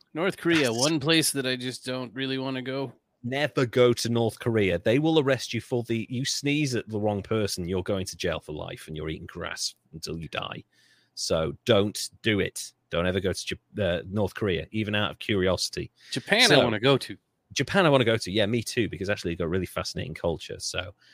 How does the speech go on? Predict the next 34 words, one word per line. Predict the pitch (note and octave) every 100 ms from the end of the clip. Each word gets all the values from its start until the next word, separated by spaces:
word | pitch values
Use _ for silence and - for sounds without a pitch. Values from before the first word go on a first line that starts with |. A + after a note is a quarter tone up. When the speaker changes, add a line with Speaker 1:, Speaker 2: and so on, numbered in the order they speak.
| _ _ A#2+
Speaker 2:
I | A2+
would | G#2 F#2+
really | F2+ E2
like | D2+
to | -
do | D#2+ D2+
that. | G#1+ - _ _ -
Anyway, | A#2+ E2 - _ -
back | C3 G#2+
to | B2
Ricky | G#2+ A2
Dozan, | F#2 E2+ - - _
the | E2+
newfound | F2+ F2+ F#2 E2 E2 - _ _
Korean, | - B2 C3 A2
uh, | G#2 -
Japanese | - F#2 - F#2 E2+
hero. | - E2+ D#2 - _ - _ _ _
Uh, | A#2 A2 -
television | - C#3 D3 B2 B2+
was | A#2+
a |
luxury | A#2 C3 G3 - D#3+ G#2 F2
f-, | - - -
um, | - A2+ G#2+ G#2
few | - B2 B2
could | A#2+
afford | - G#2 F#2 A2
in | B2
their | B2 F#2+
homes | F#2 F#2+ A2 -
at |
this | B2+
point. | - F3+ A3